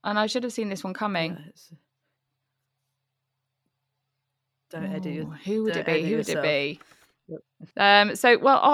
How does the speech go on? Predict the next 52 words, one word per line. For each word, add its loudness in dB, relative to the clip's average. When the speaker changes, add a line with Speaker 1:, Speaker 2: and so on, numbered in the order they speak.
Speaker 1:
I, 4
I 2
just, -4
Brené 2
Brown 6
springs -2
to -10
mind. -4
I 4
mean, 0
just 0
'cause -4
I 2
just, -4
uh, 0
I 2
devour 2
all -4
of -6
her -4
Speaker 2:
Mm. -
Speaker 1:
stuff, -4
but -4
I'm 0
not, -2
I'm -20
not -4
even -6
sure -4
what -2
that 0
honest -4
conversation -4
would -10
be, -2
because -6
she, -6
she -4
literally -6
shares -4
so -4
much. -2
She, -6
you -6
know, -2
she's -8
the -10
queen -4
of -4
Speaker 2:
Mm. -4
Speaker 1:
vulnerability. -4
She, -10